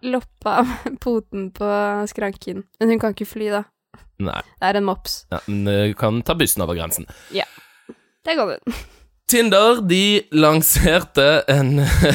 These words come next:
Speaker 2: <laughs> kontrollsjekk for høyde. Det er visst nok mange gutter som, eh, lyger om, eh, om høyden sin på Tinder-profilen sine. Eh, der du da må verifisere høyden din ved siden av et, eh, et kjent bygning eller landemerke.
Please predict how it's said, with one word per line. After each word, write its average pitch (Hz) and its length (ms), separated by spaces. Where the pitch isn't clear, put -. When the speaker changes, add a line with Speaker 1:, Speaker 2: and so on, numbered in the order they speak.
Speaker 2:
<laughs> - 520
kontrollsjekk 156 840
for 117 240
høyde. 131 540
Det 139 100
er 120 60
visst 131 180
nok 120 160
mange 113 280
gutter 104 360
som, 95 280
eh, 101 160
lyger 113 440
om, 98 240
eh, 98 300
om 131 180
høyden 120 500
sin 107 340
på 107 160
Tinder-profilen 101 680
sine. 101 260
Eh, 120 440
der 123 240
du 120 120
da 117 140
må 107 200
verifisere 107 720
høyden 104 360
din 90 280
ved 101 140
siden 104 380
av 90 220
et, 90 260
eh, 92 520
et 101 200
kjent 101 380
bygning 87 560
eller 90 240
landemerke. 85 720